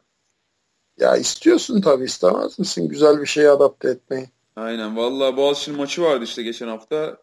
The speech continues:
Speaker 2: Ee, burada da konuştuk, e, beşinci bölümde. Ya bomboş tribünler. Tamam, birincilik maçı, tamam, ilk maç. Tamam, hani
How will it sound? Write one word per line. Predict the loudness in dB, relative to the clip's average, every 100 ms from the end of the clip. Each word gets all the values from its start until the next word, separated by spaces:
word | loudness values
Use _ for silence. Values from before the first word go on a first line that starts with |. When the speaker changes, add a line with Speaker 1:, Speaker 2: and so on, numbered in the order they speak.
| _ _ _ _ _ -12
Speaker 2:
Ee, | -10 -8
burada | -6 -6
da | -8
konuştuk, | -10 -14 -16 -20 _ -10
e, | -8 -8
beşinci | -10 -12 -10
bölümde. | -10 -8 -6 -6 -8 _ _ _ _ _ _ _
Ya | -6 -4 -2
bomboş | -2 0 -2 -4
tribünler. | -10 -12 -8 -6 -6
Tamam, | -4 -4 -4
birincilik | -6 -6 -8 -8 -8
maçı, | -10 -8
tamam, | -6 -6 -6
ilk | -12 -10
maç. | -8 -8 -10 -14 -8
Tamam, | -6 -6
hani | -6 -8 -10